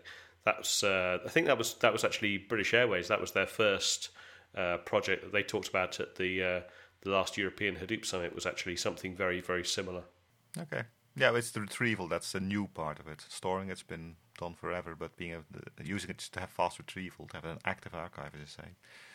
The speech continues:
Speaker 2: That was new for me anyway, so I'm having fun with it.
Speaker 1: Nice, nice. And the, the, the Spark Masterclass, what's, uh, you said that sort of overall feedback's been pretty good. Have, have there been bits that people have enjoyed, you know,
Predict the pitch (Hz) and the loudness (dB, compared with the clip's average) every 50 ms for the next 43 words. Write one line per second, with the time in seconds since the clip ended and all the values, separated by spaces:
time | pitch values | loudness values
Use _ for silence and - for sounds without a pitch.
0 | - - - _ _ - - 160 156 160 151 165 160 147 - 143 120 107 92 92 | -20 -20 -20 _ _ 4 4 6 6 6 6 6 4 4 4 2 2 2 2 2
1 | 90 87 87 87 92 - - 87 85 - - 104 104 92 87 85 80 82 78 - | 2 0 0 -2 -2 0 -2 -2 -2 0 0 0 0 0 -2 -4 -6 -6 -6 -6
2 | 82 82 80 78 85 87 - - _ _ - _ _ - - _ - 135 165 180 | -6 -4 -4 -6 -8 -8 -10 -16 _ _ -20 _ _ -20 -18 _ -4 0 0 0
3 | 127 - - - - - - 139 135 104 - - - - - - - - - - | 0 0 -4 -6 -8 -4 -2 0 0 0 0 -4 -8 -10 -12 -12 -12 -10 -12 -4
4 | - - 135 139 139 139 139 143 143 139 135 - - - - 127 131 123 123 - | 4 6 8 8 8 8 6 8 8 6 4 2 -4 -2 2 4 4 4 2 -2
5 | - - 123 - - 160 160 160 - 139 151 160 - - 120 - 110 92 90 - | -2 -2 0 6 8 8 8 8 6 4 4 4 2 0 -2 0 2 2 2 2
6 | - 120 113 - - - - - 120 113 107 107 104 - - - - - - - | 0 0 2 2 2 2 4 6 6 6 6 6 4 2 -2 -10 -14 -16 -8 -4
7 | - 107 - - 113 107 - - 135 127 - 120 120 - - 104 - - 107 113 | -4 -4 -2 0 0 2 6 6 6 6 6 4 4 4 4 4 6 8 8 8
8 | 120 98 107 107 110 110 101 - - 110 113 107 - 110 104 104 - - - 104 | 8 6 6 4 6 4 4 4 4 4 4 6 6 6 6 6 4 2 0 2
9 | 101 95 - - 107 101 95 92 - 104 92 92 98 95 - - - 117 110 120 | 2 0 0 0 0 0 2 4 4 4 6 6 4 2 2 -2 -4 2 4 4
10 | 117 - 139 139 131 120 135 139 - - - - - 120 - - - 135 127 - | 6 6 4 4 4 2 2 2 2 2 0 2 2 2 2 2 2 2 2 4
11 | 123 117 113 117 110 104 113 120 117 117 117 117 117 117 - 117 123 110 101 101 | 2 2 2 2 0 2 4 6 6 6 6 4 2 -2 -2 0 4 4 4 4